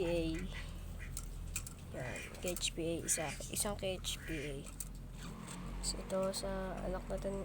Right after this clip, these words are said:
bahala na yan. Ito sa isang inakay lang to. Ayun doon. Kasi nga ayaw magtuloy ng iba.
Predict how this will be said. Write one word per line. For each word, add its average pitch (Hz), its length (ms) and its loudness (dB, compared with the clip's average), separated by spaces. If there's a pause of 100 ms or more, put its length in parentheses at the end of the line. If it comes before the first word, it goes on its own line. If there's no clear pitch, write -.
(140)
bahala 202 320 4
na 208 120 4 (120)
yan. 185 80 0 (1200)
Ito 208 240 2
sa 180 560 2
isang 190 480 -2
inakay 170 320 0
lang 160 240 -2
to. 143 80 -4 (1040)
Ayun 185 240 0
doon. 180 320 -2 (4000)
Kasi 220 240 2
nga 202 240 8
ayaw 220 160 6
magtuloy 220 640 6
ng 214 240 6
iba. 190 160 0